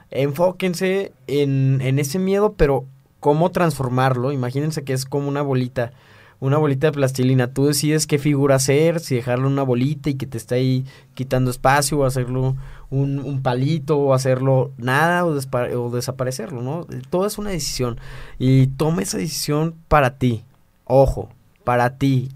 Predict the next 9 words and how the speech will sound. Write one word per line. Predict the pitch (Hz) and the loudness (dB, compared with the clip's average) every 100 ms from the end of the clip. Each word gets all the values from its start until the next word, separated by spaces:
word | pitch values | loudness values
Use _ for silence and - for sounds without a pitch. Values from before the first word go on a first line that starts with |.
| - | -10
no | 117 131 139 147 139 - | -2 0 4 2 2 -2
para | 151 156 | -2 0
los | 147 120 | 0 -2
demás. | 110 110 104 - - _ _ - - | -4 -4 -6 -8 -16 _ _ -20 -6
La | 120 | -4
decisión | 123 - 147 | -2 -4 -4
que | 143 | -4
tú | 165 | -8
tomes | 156 165 165 175 180 | -4 -2 -2 -2 -6